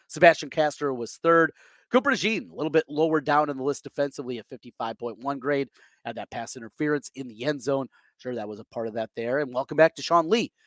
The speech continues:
Good to see him being able to get out on the field once again. Those are the numbers from Pro Football Focus. And I think overall,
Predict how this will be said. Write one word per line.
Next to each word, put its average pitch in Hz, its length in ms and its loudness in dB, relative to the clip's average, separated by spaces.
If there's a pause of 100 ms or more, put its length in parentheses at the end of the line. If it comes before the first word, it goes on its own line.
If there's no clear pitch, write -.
(240)
Good 156 100 0
to 131 60 -4
see 131 200 -4
him 123 180 -8
being 117 180 -6
able 110 220 -8
to 110 80 -14
get 117 140 -6
out 110 200 -2 (380)
on 135 180 4
the 127 160 -6
field 113 340 -8
once 113 440 -10
again. 101 460 -8
Those 196 180 10
are 220 60 2
the 202 80 4
numbers 214 280 10
from 196 200 4
Pro 202 180 6
Football 180 460 4
Focus. 226 340 0
And 226 100 -4
I 254 40 0
think 254 220 0
overall, 240 460 6